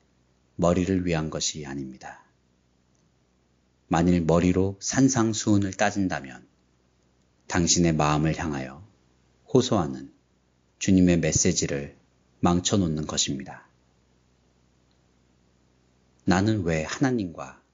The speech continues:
동행하지 못하는 것일까?" 그렇다면 하나님의 입장에서 볼 때 당신은 당신의 빛을 청산하고 있는지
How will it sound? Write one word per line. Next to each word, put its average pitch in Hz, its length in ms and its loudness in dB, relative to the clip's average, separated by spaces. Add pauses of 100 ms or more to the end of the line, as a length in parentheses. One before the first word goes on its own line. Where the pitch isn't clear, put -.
(120)
동행하지 85 480 -2
못하는 85 460 -6
것일까?" - 540 -12 (1600)
그렇다면 82 680 0 (120)
하나님의 113 540 4
입장에서 90 520 -2
볼 78 180 -18
때 71 320 -16 (640)
당신은 85 640 -2 (500)
당신의 98 500 4
빛을 92 400 -2
청산하고 120 600 2
있는지 76 580 -6